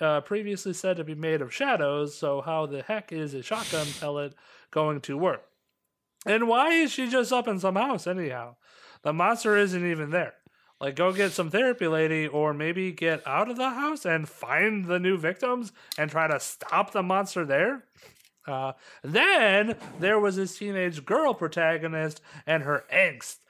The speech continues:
and her dead mother, which was a wound that the monster had nothing to do with, uh, but the monster didn't kill her mom. Uh, the monster was supposed to go attack the little girl, as established in the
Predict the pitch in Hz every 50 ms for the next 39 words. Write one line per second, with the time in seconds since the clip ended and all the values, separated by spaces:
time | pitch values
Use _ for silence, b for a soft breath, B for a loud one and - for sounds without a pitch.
0 | B B 127 B 151 170 165 147 151 160 151 143 156 147 143 143 160 190 180 165
1 | 143 120 104 - _ B B B 143 139 B B 147 156 147 151 147 147 151 151
2 | 139 147 143 139 139 139 135 139 156 196 233 233 202 175 151 135 131 127 127 -
3 | B B B - 151 151 139 - 151 143 151 165 180 180 185 170 - - 165 139
4 | 139 143 135 139 147 202 285 370 415 415 381 370 330 220 185 175 170 160 160 156
5 | 156 156 - B B B B B B B 135 143 139 139 139 135 139 143 143 147
6 | 151 147 160 180 196 214 202 - 214 190 175 175 175 196 196 - - 240 220 180
7 | 165 151 147 139 131 131 127 127 127 127 127 127 131 b b b b b b 131
8 | 131 131 127 127 131 135 147 165 180 180 - 190 175 160 160 156 151 151 139 147
9 | 147 135 135 131 131 127 123 - 190 208 226 208 202 214 190 180 180 175 175 156
10 | 156 160 156 156 151 151 151 147 147 147 143 147 B B B B B 131 131 131
11 | 131 131 - - 170 165 165 165 160 156 160 160 160 160 156 147 151 - 151 147
12 | 143 139 135 135 135 135